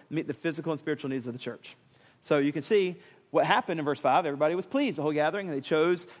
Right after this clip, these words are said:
these particular people. You can see in verse five and verse six, they set the, them before the apostles, and they prayed, they laid their hands on them. This was in the,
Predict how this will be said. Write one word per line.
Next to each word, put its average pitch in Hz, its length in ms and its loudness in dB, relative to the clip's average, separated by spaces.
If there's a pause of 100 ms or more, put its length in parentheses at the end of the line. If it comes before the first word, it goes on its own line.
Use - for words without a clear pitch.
these 156 160 0
particular 165 420 0
people. 180 300 -4
You 151 80 -2
can 156 80 -6
see 165 100 -4
in 151 80 0
verse 139 160 -2
five 196 360 4
and 151 100 -8
verse 147 180 -4
six, - 380 -2 (240)
they 139 120 0
set - 320 4
the, 143 120 -8 (360)
them 156 180 0
before 151 200 0
the 143 80 0
apostles, 170 460 0
and 135 100 -6
they 127 60 -6
prayed, 175 260 0
they 139 80 -4
laid 135 160 -2
their 131 80 -8
hands 190 300 0
on 196 120 4
them. 196 200 -2 (280)
This 156 160 -4
was 143 140 -2
in 139 140 0
the, 127 260 -2